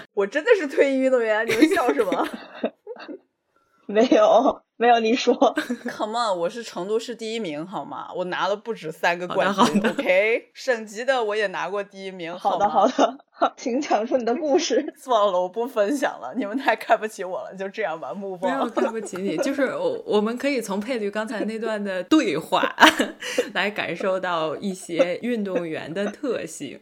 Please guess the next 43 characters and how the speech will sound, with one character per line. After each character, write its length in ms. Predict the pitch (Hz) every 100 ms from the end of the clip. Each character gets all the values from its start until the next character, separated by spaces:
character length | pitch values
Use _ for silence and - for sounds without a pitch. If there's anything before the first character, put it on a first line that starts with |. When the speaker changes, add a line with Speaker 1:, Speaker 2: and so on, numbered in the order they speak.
| -
Speaker 3:
性 240 | - 214
格 140 | -
特 220 | - - 120
性。 260 | - - - _
Speaker 2:
我 180 | 233 220
觉 140 | 220
得 120 | 233
你 120 | 247 214
们 220 | 214 262
说 260 | - 247
的， 360 | 233 226 196 233 _ _ -
你 160 | 262 247
们 140 | 262
说 200 | 302 226
的 120 | 226
我 120 | 208
都 180 | 180 190
同 280 | 202 - 165
意。 220 | 180 185 - 226 240
Speaker 3:
哦， 160 | 151
Speaker 2:
嗯。 60 | 113
Speaker 3:
好 240 | 175 147
的。 180 | 131 214 185 180 - _ _ - 180
我 60 | 165
们 180 | 170 185
把 160 | 175
海 220 | 180 160 135
狸 120 | 160
想 180 | 165 135
说 120 | 165
的 80 | 165
话 220 | 180 180
都 180 | - 180
说 160 | - 220
完 220 | 160 196
了， 200 | 240 -
让 140 | - 180
海 160 | - -
狸 180 | 156
无 160 | 160 165
话 260 | 196 247 175
可 220 | - -
说。 360 | - 120 -